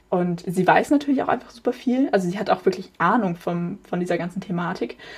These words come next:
Ähm, das heißt, sie gibt mir natürlich auch viele Ratschläge. Ja, aber dann kam sie heute Morgen direkt mit, ich solle doch mal meinen,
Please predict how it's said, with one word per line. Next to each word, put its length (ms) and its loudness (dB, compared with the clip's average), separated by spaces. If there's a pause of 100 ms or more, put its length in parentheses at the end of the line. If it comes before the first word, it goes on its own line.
(180)
Ähm, 240 2
das 140 -2
heißt, 140 2
sie 80 -2
gibt 160 -4
mir 80 2
natürlich 280 -4
auch 60 -10
viele 220 -4
Ratschläge. 560 4 (260)
Ja, 160 4
aber 140 8
dann 80 4
kam 240 6
sie 100 2
heute 180 0
Morgen 300 6
direkt 300 2
mit, 180 -2 (240)
ich 100 2
solle 240 10
doch 140 6
mal 140 2
meinen, 280 0